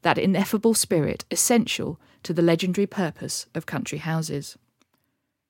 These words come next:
The country house scheme would never have got off the ground without the deal whereby the owner could continue to live in the ancestral home. But the tone in all of this is significantly one of merit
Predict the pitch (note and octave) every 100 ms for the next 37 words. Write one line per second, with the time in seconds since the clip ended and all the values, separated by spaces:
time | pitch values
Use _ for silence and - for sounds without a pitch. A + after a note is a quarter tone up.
0 | _ _ _ _ _ _ _ - B3 E4+
1 | E4 F4+ C4 F#3+ E3 - - - - -
2 | _ - G3 G3 G#3+ A#3 B3+ - F3 -
3 | E3+ - E3+ D3+ C#3 - - E3+ F3 F3
4 | F#3+ G#3+ - D3+ C#3+ D3 - F3 F3 F3
5 | D#3 D3 E3 F3+ G#3+ F#3+ F3+ - - -
6 | G#3 - E3+ C#3+ D3 F#3+ E3 C3+ C#3 C#3+
7 | C#3 D3 - C#3+ - C#3+ C#3+ G3 F3+ -
8 | D#3+ _ _ _ _ - - - - -
9 | B3+ - - C4+ D#4 C#4+ G3 D3+ D3+ C#3
10 | - D3+ - - - E3+ G3+ G#3 A#3 A3
11 | - D#3 D#3 D#3 D#3 D3+ D3 F#3 G3 C#3+
12 | - -